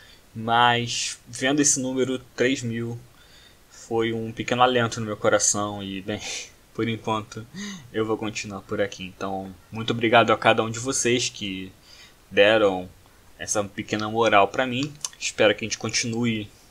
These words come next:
por um bom tempo juntos nessa. E, de novo, o meu mais sincero obrigado. O segundo assunto que nós temos pra tratar, talvez por isso eu não esteja tão animado, pra ser bem sincero, e eu peço desculpas por causa disso.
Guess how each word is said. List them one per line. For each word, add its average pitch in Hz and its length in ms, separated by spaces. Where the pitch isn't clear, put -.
por 107 320
um 107 40
bom 117 220
tempo 123 300
juntos 123 320
nessa. 123 440
E, 107 80
de 117 120
novo, 113 320
o - 20
meu 110 160
mais 104 240
sincero 101 600
obrigado. 101 520
O 120 460
segundo 143 500
assunto 135 360
que - 60
nós 113 120
temos 113 180
pra - 140
tratar, 104 640
talvez 98 340
por 104 160
isso 104 200
eu - 20
não 107 80
esteja 101 500
tão 104 140
animado, 104 440
pra 95 180
ser 101 380
bem 104 180
sincero, 110 460
e 104 40
eu 98 60
peço - 280
desculpas - 580
por - 160
causa 101 260
disso. 104 480